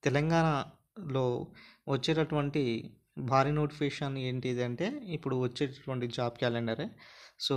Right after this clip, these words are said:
ఖచ్చితంగా అది టైంకి నిర్వహిస్తారనేసి చెప్పడం జరిగింది. So నిర్వహిస్తారు కూడా. So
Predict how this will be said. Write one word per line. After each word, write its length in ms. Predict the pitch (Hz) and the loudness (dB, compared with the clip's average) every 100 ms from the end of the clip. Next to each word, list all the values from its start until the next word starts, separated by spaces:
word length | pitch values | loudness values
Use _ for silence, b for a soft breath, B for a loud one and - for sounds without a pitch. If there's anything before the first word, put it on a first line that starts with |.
| 127 | 2
ఖచ్చితంగా 540 | 120 127 - 147 147 135 | 0 -2 0 0 2 2
అది 180 | 120 120 | 2 0
టైంకి 500 | 123 120 123 127 143 135 120 | 0 0 0 -2 -2 -2 -2
నిర్వహిస్తారనేసి 920 | 120 120 135 131 139 131 127 127 127 | -2 -4 -4 -2 -2 -2 -2 -4 -6
చెప్పడం 360 | 127 - 113 110 | -8 -6 -6 -6
జరిగింది. 420 | 113 117 117 135 | -8 -8 -6 -6
So 160 | - 127 123 117 | -6 -4 -4 -4
నిర్వహిస్తారు 600 | 123 123 127 - 127 117 | -4 -2 -2 -4 -6 -4
కూడా. 220 | 113 117 208 - B B | -4 -6 -6 -12 B B
So 160 | - 135 | -6 -2